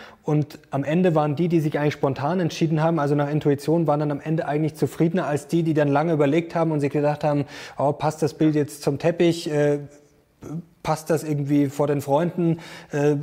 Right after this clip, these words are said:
drücke ich mit dem mehr Kunstverständnis aus?" Also die dann quasi viel drüber nachgedacht haben. Ähm, gibt's da irgendwelche Studien, die das belegen, dass Leute, die mehr, sag ich mal, aufs Bauchgefühl hören oder das einfließen lassen, dass die dann am Ende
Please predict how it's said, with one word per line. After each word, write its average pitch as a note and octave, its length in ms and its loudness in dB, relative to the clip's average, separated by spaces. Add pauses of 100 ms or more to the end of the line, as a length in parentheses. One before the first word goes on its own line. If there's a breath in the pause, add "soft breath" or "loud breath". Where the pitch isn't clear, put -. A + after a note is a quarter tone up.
(120)
drücke E3 260 2
ich C#3+ 80 0
mit D#3 160 2
dem D#3 140 4
mehr D3 120 2
Kunstverständnis E3 680 0
aus?" D#3+ 200 2
Also D3+ 200 4
die D3+ 160 0
dann D3 180 0
quasi D3 320 0 (300 loud breath)
viel E3 160 0
drüber D#3 180 2
nachgedacht E3 400 0
haben. E3+ 220 2 (280 loud breath)
Ähm, D3 220 0
gibt's F#3+ 300 -4
da E3+ 80 -2
irgendwelche E3 300 4
Studien, G3 420 2
die E3+ 80 2
das D#3+ 240 -2
belegen, E3 440 2
dass E3+ 220 -2
Leute, D#3+ 300 2
die D3+ 180 0
mehr, C#3+ 240 0
sag D#3+ 120 0
ich D3+ 40 -2
mal, C#3+ 80 -4
aufs C3+ 160 -10
Bauchgefühl D#3 580 -2
hören D#3+ 280 0
oder D3+ 160 0
das C#3+ 260 -4
einfließen E3 420 -2
lassen, D3+ 260 -2
dass C#3+ 120 -2
die - 80 -4
dann C#3 160 -2
am B2+ 80 -8
Ende D3+ 300 2